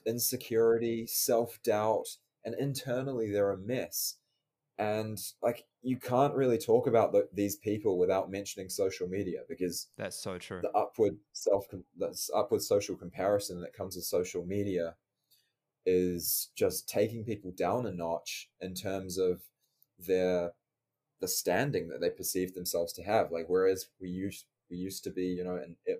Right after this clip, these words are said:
Speaker 1: our evolutionary history in bands of two hundred people, we now have access to billions of people and the massive variance in genetic, uh,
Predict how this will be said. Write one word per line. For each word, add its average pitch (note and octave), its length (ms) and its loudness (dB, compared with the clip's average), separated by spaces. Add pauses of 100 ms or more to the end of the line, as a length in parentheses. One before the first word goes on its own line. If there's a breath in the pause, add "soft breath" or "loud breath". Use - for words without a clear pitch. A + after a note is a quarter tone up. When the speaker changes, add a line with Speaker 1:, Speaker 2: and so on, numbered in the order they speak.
Speaker 1:
our E2+ 180 0
evolutionary F2+ 600 -4
history F2 560 -4 (600)
in F#2 140 -6
bands F#2 380 0
of - 120 -8
two F#2+ 200 -4
hundred F2 320 -6
people, F2+ 480 0 (320)
we G#2+ 140 -4
now G#2+ 260 2
have G#2+ 160 2
access G2+ 580 2
to F2+ 240 2 (880 soft breath)
billions C3 580 6
of A2+ 160 2
people G2+ 640 0 (460)
and G2+ 380 0 (600)
the G2+ 460 4 (340)
massive G#2 760 0 (120)
variance G#2 600 0
in F#2 180 -8
genetic, F#2+ 640 2 (800)
uh, E2+ 140 -2